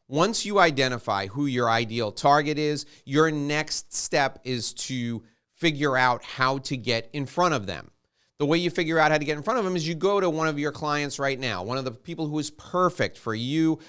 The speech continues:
perfect for your business, and you say to them, "Mister Client, I'm wondering, how do I get in front of more people just like you? Is there a group or an association that you belong to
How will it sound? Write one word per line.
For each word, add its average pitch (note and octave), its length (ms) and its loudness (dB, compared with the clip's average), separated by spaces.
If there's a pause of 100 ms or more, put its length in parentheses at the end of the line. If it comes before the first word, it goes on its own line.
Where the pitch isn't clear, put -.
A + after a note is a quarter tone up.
(120)
perfect D#3+ 380 2
for C3 80 -6
your A2 160 -2
business, D3+ 480 -2 (240)
and D3 180 -4
you D#3 180 -4
say D3+ 280 0
to D3+ 100 0
them, A#2 320 -4 (240)
"Mister F3+ 260 -4
Client, C#3 440 -2 (580)
I'm E3+ 300 2
wondering, C3+ 600 0 (140)
how F#3+ 460 -2
do F3+ 180 0
I D3 180 4
get C#3 160 -4
in C3 60 -8
front B2 220 -4
of A#2+ 40 -4
more A#2+ 200 -4
people A#2+ 260 -8
just G#2+ 240 -10
like G2+ 240 -8
you? F#2 180 -12
Is C3 160 -8
there F3 200 -2
a E3+ 80 -2
group B2+ 600 -4
or G#2 240 0
an G#2 120 -4
association A#2 1040 -4
that G2+ 100 -8
you A2 140 -8
belong A#2+ 480 -4
to C3+ 260 -6